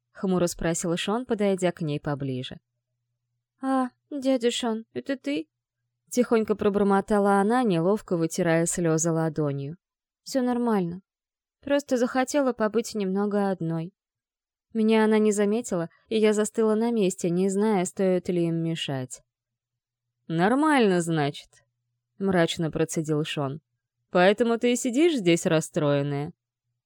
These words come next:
Девчонка шмыгнула носом, натянуто улыбнулась и постаралась уйти от ответа. «Ну, ни одному тебе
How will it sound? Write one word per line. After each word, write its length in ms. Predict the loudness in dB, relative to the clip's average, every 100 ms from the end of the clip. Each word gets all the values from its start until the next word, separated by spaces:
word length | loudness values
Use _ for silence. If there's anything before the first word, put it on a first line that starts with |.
| _ _ _ -4
Девчонка 540 | -2 0 0 2 0
шмыгнула 560 | 0 0 2 2 2 2
носом, 480 | 0 -2 -6 -10 -4
натянуто 640 | -2 0 0 0 0 0
улыбнулась 640 | 2 0 0 0 -2 -4 _ -12
и 80 | -6
постаралась 640 | -4 -2 0 2 2 2
уйти 260 | 0 0 -2
от 220 | -2 -2
ответа. 480 | -8 -6 -6 -8 -16 _ _ _ _ _ _ _ _ -6
«Ну, 300 | -4 -4 -8 _ _ -2
ни 140 | 2
одному 400 | 4 2 0 -2
тебе 460 | -2 0 4 4